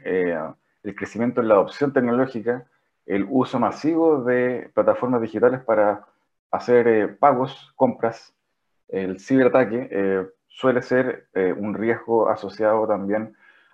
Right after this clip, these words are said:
a, em, la producción de empresas que ven detenida su, eh, línea de, em,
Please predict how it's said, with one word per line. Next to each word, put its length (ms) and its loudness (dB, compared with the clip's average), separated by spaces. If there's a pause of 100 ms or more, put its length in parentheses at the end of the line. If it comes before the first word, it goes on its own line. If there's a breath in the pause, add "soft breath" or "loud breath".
(140 soft breath)
a, 400 2
em, 640 -4 (140)
la 180 2
producción 800 -2
de 380 2
empresas 480 -2
que 320 -4 (100)
ven 340 4
detenida 480 2
su, 480 -6 (560)
eh, 240 0
línea 400 4
de, 420 4
em, 840 -2